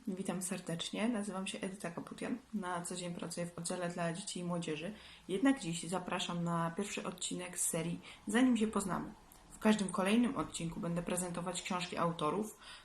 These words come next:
e, którzy odwiedzą naszą bibliotekę. Dzisiejszy materiał poświęcimy książce Kaprysik. Damskie historie autorstwa Mariusza Szczygła,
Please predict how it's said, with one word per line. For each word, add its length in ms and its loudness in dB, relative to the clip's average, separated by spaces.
e, 240 2
którzy 400 -6
odwiedzą 420 0
naszą 300 6
bibliotekę. 520 4
Dzisiejszy 420 6
materiał 420 4
poświęcimy 600 0
książce 560 0
Kaprysik. 560 0
Damskie 420 -2
historie 600 -2
autorstwa 640 0
Mariusza 420 2
Szczygła, 500 0